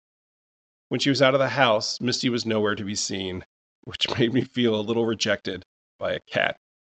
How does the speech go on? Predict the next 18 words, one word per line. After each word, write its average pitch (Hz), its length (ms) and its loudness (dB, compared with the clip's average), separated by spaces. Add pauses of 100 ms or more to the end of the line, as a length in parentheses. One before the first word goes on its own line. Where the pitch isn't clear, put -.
(920)
I - 60 0
had 147 100 0
spent 151 220 2
so - 160 8
much 160 180 4
time 123 220 6
alone 104 320 2
the 104 80 -2
last 101 260 2
semester 104 360 -2
at - 80 -12
college, 104 440 0
and 101 100 -6
here 131 140 2
I 131 60 6
was, 110 400 2
alone 107 340 -4
again. 98 460 -4